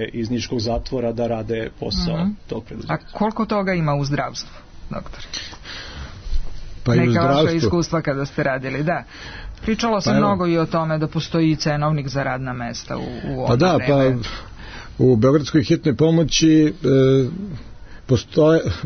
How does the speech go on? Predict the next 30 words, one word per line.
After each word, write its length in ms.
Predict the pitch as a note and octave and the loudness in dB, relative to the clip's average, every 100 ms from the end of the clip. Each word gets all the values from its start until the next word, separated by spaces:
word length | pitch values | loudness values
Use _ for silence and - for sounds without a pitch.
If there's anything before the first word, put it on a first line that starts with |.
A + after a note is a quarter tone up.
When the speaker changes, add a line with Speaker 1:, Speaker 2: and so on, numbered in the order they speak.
| E3 - - - | -12 -16 -18 -2
Speaker 3:
u, 80 | D3 | 2
u, 260 | C#3+ F3 B2 - - | 2 0 -4 -6 -4
u 100 | C#3+ | -4
poslednjih, 760 | - C#3+ D#3 F#3 D#3+ C3+ G#2+ - | 2 2 4 4 4 4 2 4
e, 40 | C3+ B2+ B2+ B2 C3 B2+ C3+ D#2 A#1+ - - - | 4 6 6 6 4 2 2 -2 -4 -4 -4 0
poslednjih 420 | D3+ D3 D#3+ D3+ | 0 4 4 4
godina, 600 | C3+ D3+ D#3 D#3 D3 D3 - - - - - | 4 4 4 4 4 2 -2 -12 -16 -16 -10
e, 60 | - C3+ C3+ C3+ C#3 | 2 4 6 4 2
je 340 | D3 C#3 B2+ - | 2 4 4 2
u 120 | D#3 | 0
velikoj 440 | A2 D3 E3+ - D#3+ | 4 4 4 4 4
meri 220 | D#3 D#3 | 4 4
bilo 260 | C#3 E3 | 6 4
fiktivnog 500 | C#3 F3 - F3+ D#3 | 4 2 2 0 2
zapošljavanja 1040 | B2+ C#3 C#3+ - C#3 C3 C3+ B2 A#2 A2 G#2+ - - A#3+ - - - | 2 2 0 2 2 4 4 4 4 2 0 -4 -10 -10 -12 -12 -2
radnika, 540 | C#3 C3+ A#2+ G#2+ - | 2 4 2 0 2
i 60 | A2+ | 2
to 120 | C#3+ | 4
velikog 420 | C3 E3+ E3+ D#3+ | 4 4 4 2
broja 260 | B2+ C3+ B2+ | 4 4 4
radnika. 520 | A#2 G#2+ F#2 F#2 F#2 E2+ - - - - - - - - | 4 2 0 -2 -6 -8 -14 -18 -18 -18 -16 -18 -18 0
I 300 | A#2+ A#2+ A#2 - - | 4 6 4 0 -2
to 140 | - C#3+ | 2 4
je 120 | C#3 | 4
sve 300 | - C#3+ D3 | 4 4 6
bilo 240 | C#3+ D#3+ | 6 6
dokumentovano 920 | D3 D3+ D3 D3 D#3 D#3+ C#3+ C3+ C3 | 4 2 4 4 4 4 4 4 6
i 120 | C3 B2+ | 6 4
policiji, 680 | - C3+ C3+ - - D3 | 4 6 6 2 2 4
e, 800 | G#2 F2+ - - - - - - | 4 -2 -14 -18 -18 -20 -16 0